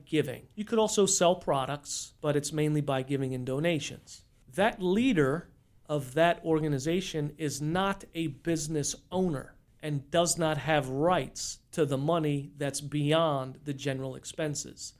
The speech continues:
That leader, like everybody else,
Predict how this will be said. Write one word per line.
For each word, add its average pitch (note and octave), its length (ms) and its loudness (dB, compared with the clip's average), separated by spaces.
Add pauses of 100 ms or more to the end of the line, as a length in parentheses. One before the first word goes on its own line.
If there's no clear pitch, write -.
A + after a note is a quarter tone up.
(120)
That D#3 240 2
leader, D3 640 0
like D3 260 -4
everybody C#3+ 720 0
else, D3+ 400 0